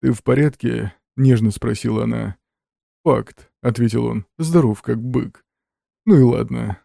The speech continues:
проговорила она и отошла в сторонку, — «подумать».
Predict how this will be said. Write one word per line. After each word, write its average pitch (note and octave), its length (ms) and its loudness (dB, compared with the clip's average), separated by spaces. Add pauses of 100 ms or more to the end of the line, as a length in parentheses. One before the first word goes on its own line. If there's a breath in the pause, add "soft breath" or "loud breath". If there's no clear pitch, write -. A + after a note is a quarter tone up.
(200)
проговорила A#2 540 2
она B2 240 0
и A#2 60 4
отошла A2+ 400 -4
в A#2 40 -8
сторонку, — D3 640 -2
«подумать». B2+ 600 0